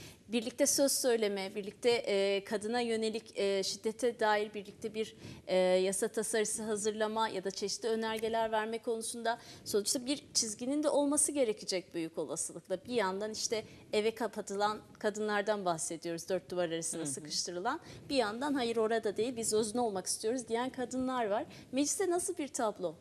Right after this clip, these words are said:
Speaker 1: e, oluşur sizce?
Speaker 2: Tabii mesela meclise giren kadınların kendi konumlarını bir defa, e, gözden geçirmeleri gerekiyor.
Speaker 1: Hı hı.
Speaker 2: Örneğin bundan önceki dönemde şunlara tanık olduk, değil mi? Yani hükümet bir politika uyguluyor.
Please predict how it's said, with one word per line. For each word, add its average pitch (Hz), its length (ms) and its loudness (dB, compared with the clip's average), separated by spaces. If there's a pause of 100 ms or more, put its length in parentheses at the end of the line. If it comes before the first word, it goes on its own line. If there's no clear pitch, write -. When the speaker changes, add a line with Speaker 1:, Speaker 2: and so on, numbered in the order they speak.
(160)
Speaker 1:
e, 175 220 -2
oluşur 175 380 -6
sizce? - 340 -10 (440)
Speaker 2:
Tabii 381 160 2
mesela 262 540 6
meclise 233 460 6
giren 240 360 4
kadınların 233 640 4
kendi 226 300 2
konumlarını 214 680 2
bir 233 80 0
defa, 214 520 4
e, 180 460 6
gözden 170 460 4
geçirmeleri 131 640 -2
gerekiyor. 190 540 -4
Speaker 1:
Hı 381 80 -2
hı. 339 40 2
Speaker 2:
Örneğin 285 300 6
bundan 247 260 6
önceki 240 360 4
dönemde 226 360 4
şunlara 233 360 2
tanık 226 360 -2
olduk, 214 340 4
değil 392 100 -2
mi? 160 140 0 (840)
Yani 175 200 2
hükümet 208 540 0
bir 214 100 2
politika 190 440 2
uyguluyor. 240 600 4